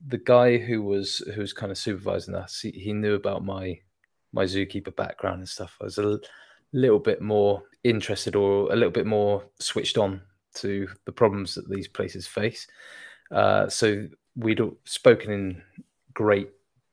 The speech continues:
detail, at great length about a lot of things whilst I was there. Anyway, he said to me, "Here, let me show you what you're, like, what, what we're up against here." So we just went off just a little way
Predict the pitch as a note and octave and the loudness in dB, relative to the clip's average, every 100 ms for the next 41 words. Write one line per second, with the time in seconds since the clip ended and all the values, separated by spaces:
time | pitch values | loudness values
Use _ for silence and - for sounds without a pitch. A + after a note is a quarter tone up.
0 | - A2+ - G2 G2 - - G#2+ G2+ G2+ | -4 -2 2 2 2 0 -2 -2 0 -2
1 | G2+ - G2+ G2+ F#2 G#2 F2 - G#2 G2 | -4 -8 -2 0 2 0 -4 -4 -4 -4
2 | - F#2 F#2+ G2 - - - A#2 A2 F#2+ | -6 -6 -4 -4 -6 -14 2 6 8 6
3 | A2+ G#2 A2+ - A2 G#2+ G#2 _ _ _ | 2 0 0 0 -2 -4 -6 _ _ _
4 | _ _ - B2 G#2+ A2 A2+ A#2 - - | _ _ -4 2 6 6 4 0 -6 -4
5 | - A#2+ A2+ G#2+ F2 G#2+ G#2+ - _ _ | 2 4 4 4 6 6 4 2 _ _
6 | _ - G2+ D#2 - G#2+ - A2 F2+ G#2+ | _ -4 -4 -4 -4 -2 0 2 4 6
7 | G#2+ - F#2+ E2 A#1 - F#2 F2+ _ - | 4 4 -4 -6 -6 -6 -4 -6 _ -20
8 | - - - _ - F#2+ G#2 G#2+ C3 C3+ | -20 -20 -20 _ -6 -2 0 2 4 6
9 | A#2+ - B2 A2 - - - - - - | 6 8 8 8 4 -14 -18 -12 -12 -12
10 | _ _ A#2 B2 F2+ G#2+ A2 G2+ F#2 | _ _ 4 6 6 6 6 6 4